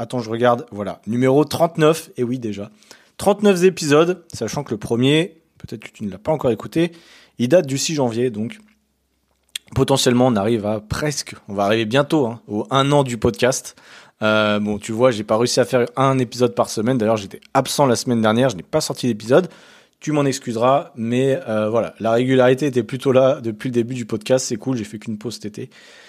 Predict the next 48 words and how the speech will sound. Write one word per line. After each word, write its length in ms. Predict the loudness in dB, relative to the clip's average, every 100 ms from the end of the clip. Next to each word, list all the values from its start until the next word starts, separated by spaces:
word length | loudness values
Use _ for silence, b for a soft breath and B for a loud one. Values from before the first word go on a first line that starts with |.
| B -4
Mais, 340 | 2 4 4 4
euh, 440 | 4 4 4 0 -4 -8 _ _ _ _ _ _ _ _ _ -18 0
voilà. 420 | 4 4 0 _ _ _ -8
En 80 | -2
tout 100 | 0
cas, 80 |
merci, 460 | 0 0 -2 -6 -6 -4
euh, 560 | -2 0 0 -2 -4 -4
d'être 300 | -4 -4 -4
présent 500 | -4 -2 -2 -4 _
et 80 | -12
présente. 500 | -6 -6 -6 -10 -16 b b b b b b
Aujourd'hui, 380 | 2 4 2 -2
pour 160 | -4 -4
cet 180 | -2 -2
épisode, 540 | -2 2 2 2 -2
euh, 420 | 2 4 4 2 -4 -4
c'est 140 | -2
un 80 | 0
épisode, 320 | 0 0 0
encore 260 | 0 0 -2
une 80 |
fois, 160 | 2 0
un 40 |
peu 120 | 2 -2
spécial. 360 | -2 0 2
En 100 | 2
fait, 120 | -2
je 100 | -6
dis 120 | -8 -8
toujours 220 | -6 0
ça 120 | 0
parce 140 | 0
que 60 | -8
c'est 40 |
toujours 180 | -6 -4
des 120 | -2
épisodes 260 | -4 -8 -14
spéciaux, 340 | -8 -4 0
donc 140 | 0 0
t'as 120 | -2
compris, 260 | -2 -4 -4
en 40 |
fait, 120 | -2
c'est 140 | -4 -4
un 40 |
épisode 300 | -4 -8 -10
classique. 340 | -8 -8 -8